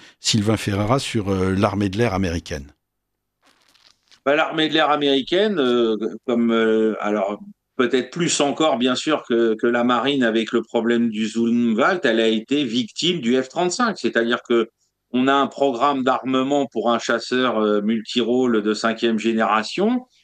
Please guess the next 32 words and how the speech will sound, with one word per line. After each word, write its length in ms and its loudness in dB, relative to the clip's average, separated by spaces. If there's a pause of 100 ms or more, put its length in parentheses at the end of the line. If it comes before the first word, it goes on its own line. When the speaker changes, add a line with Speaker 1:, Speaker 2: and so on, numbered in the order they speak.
(220)
Speaker 2:
qui 80 2
est 40 2
venu 440 0
plomber 640 -2 (140)
tous 180 2
les 140 -2
budgets 640 -2 (500)
parce 180 -4
qu'on 200 0
nous 180 2
a 80 2
fait 220 0
croire 400 -2
que 100 0
ça 220 0
allait 240 2
être 260 -2
la 240 2
merveille 640 0
des 140 0
merveilles. 580 0
Alors, 200 -4
bien 160 -2
évidemment, 480 0
il 200 -4
a 80 0
des 240 -2
avancées 420 0
technologiques 720 -2
qui 100 -12
sont 300 -6
indéniables, 640 0